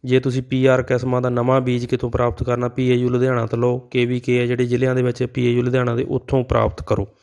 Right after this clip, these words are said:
ਪੀ ਆਰ ਕਿਸਮ ਕੋਈ ਵੀ ਲਾਉਣੀ ਹੈ। ਜੇ ਤੁਸੀਂ ਬਾਹਰੋਂ ਪ੍ਰਾਈ-,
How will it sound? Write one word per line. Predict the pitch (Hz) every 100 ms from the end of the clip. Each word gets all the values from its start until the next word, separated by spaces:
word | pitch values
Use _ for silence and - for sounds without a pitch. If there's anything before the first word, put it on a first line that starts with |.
| _ - - - - _ -
ਪੀ | 139
ਆਰ | 131 123
ਕਿਸਮ | 127 117 117
ਕੋਈ | 127 135
ਵੀ | 131
ਲਾਉਣੀ | 127 127 127
ਹੈ। | 127 - _ _
ਜੇ | 139
ਤੁਸੀਂ | 151 156
ਬਾਹਰੋਂ | 147 135 151 156
ਪ੍ਰਾਈ-, | 147